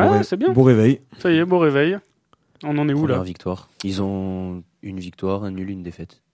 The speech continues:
Speaker 3: Sur les trois premières journées. Ils avaient perdu six zéro à la première
Speaker 2: Ah oui,
Speaker 3: journée
Speaker 2: c'est vrai
Speaker 3: contre,
Speaker 2: qu'ils avaient
Speaker 3: euh,
Speaker 2: perdu six zéro, ouais.
Speaker 3: Loud, et là, ils ont gagné quatre zéro, donc ils ont quatre points.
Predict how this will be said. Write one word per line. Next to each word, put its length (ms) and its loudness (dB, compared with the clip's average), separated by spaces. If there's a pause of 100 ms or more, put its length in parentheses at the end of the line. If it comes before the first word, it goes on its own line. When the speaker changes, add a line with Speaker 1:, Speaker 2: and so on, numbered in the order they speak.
(440)
Speaker 3:
Sur 100 -14
les 60 -8
trois 160 -8
premières 240 -8
journées. 340 -12
Ils 80 -10
avaient 80 -6
perdu 240 -10
six 200 -10
zéro 280 -4
à 20 -2
la 80 -4
première 200 0
Speaker 2:
Ah 40 2
oui, 60 2
Speaker 3:
journée 200 -2
Speaker 2:
c'est 60 -2
vrai 140 -2
Speaker 3:
contre, 40 -14
Speaker 2:
qu'ils 100 -6
avaient 100 -4
Speaker 3:
euh, 20 -8
Speaker 2:
perdu 260 -6
six 180 -8
zéro, 380 -4
ouais. 60 -10 (200)
Speaker 3:
Loud, 220 -4
et 500 -8
là, 100 -14
ils 120 -16
ont 40 -20
gagné 200 -20
quatre 200 -18
zéro, 260 -16
donc 200 -20
ils 80 -20
ont 60 -16
quatre 300 -12
points. 240 -14